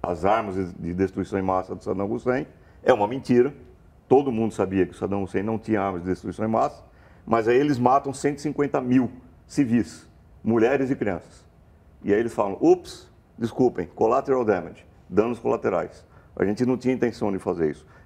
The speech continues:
foi mal. Hum. E o mundo se acostuma com essa, com essa linguagem, uma linguagem cínica, uma linguagem desumana, uma linguagem brutal, que na época, em sessenta e oito,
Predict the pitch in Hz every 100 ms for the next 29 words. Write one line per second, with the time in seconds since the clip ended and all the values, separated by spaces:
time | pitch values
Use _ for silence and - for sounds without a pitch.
0 | _ - 107 95 82 - - - - 214
1 | 196 - 160 185 156 175 160 190 190 175
2 | 170 160 156 151 147 147 135 117 101 113
3 | 117 131 139 127 123 110 90 101 113 120
4 | 131 147 - 147 117 - 92 104 110 120
5 | 120 123 127 127 123 117 82 - - -
6 | 107 113 120 123 131 127 131 - 123 107
7 | - - - - _ 143 180 175 127 127
8 | 147 135 123 - - 117 113 101 113 131
9 | 185